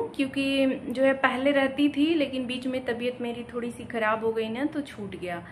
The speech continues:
तो अभी जो है ये लोग थोड़ा सा डांटने लगते हैं कि व्रत मत रहा करो, तो मैंने सोचा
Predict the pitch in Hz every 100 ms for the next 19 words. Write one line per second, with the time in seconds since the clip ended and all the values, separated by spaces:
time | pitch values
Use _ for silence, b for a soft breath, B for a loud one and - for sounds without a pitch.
0 | B B B B - 226 220 214 - -
1 | 196 214 220 233 214 220 220 226 226 -
2 | - 226 220 220 - 214 208 226 214 208
3 | 202 - 220 214 - 214 202 208 208 196
4 | 202 202 202 196 196 202 196 202 208 226
5 | 220 214 202 185 190 196 196